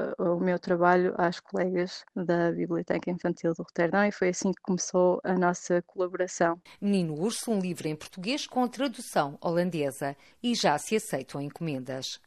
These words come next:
Speaker 1: Esta campanha de pré-venda de crowdfunding é muito importante para a biblioteca porque é o que permite publicar estes livros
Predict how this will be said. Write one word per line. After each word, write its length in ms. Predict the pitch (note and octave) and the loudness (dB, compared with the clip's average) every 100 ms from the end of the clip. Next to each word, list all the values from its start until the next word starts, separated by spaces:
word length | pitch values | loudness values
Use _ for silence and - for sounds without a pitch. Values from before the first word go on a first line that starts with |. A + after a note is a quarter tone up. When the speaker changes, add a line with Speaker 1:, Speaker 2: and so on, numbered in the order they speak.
| - | -2
Speaker 1:
Esta 160 | A3+ | 0
campanha 340 | G#3 G3+ G3 G3+ | 0 2 2 0
de 80 | - | 2
pré-venda 460 | G3 G3+ G3+ G3 | 4 4 4 4
de 100 | F#3+ | 2
crowdfunding 680 | - F#3+ F#3+ G#3+ F#3+ G3 G3 | 4 6 6 4 2 2 2
é 80 | F#3 | 2
muito 280 | F#3 F#3 F3+ | 0 0 -4
importante 320 | - F3 F3 | -2 -4 -2
para 240 | - F3 E3+ | 0 2 2
a 40 | |
biblioteca 880 | F3 E3+ E3+ - G3 A3 - A#3+ - - | -2 -2 -2 2 4 4 4 2 2 -4
porque 400 | F3+ - - F3+ | -10 -10 -4 2
é 280 | E3+ E3+ | 4 4
o 40 | E3+ | 2
que 100 | - | -2
permite 440 | - F#3 F3+ - - | -2 0 0 -2 -8
publicar 580 | F#3 F3+ F3+ F#3 F#3 | -4 -2 0 4 4
estes 260 | F#3 - - | 4 -2 -2
livros 400 | G3 G#3 G3+ | 0 2 0